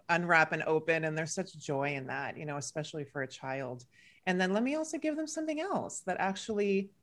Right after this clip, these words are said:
has longevity to it, whether it's something to do or a membership or some money to invest. So,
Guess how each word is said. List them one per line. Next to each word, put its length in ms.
has 180
longevity 560
to 200
it, 180
whether 300
it's 180
something 380
to 80
do 300
or 160
a 40
membership 680
or 100
some 180
money 240
to 160
invest. 720
So, 600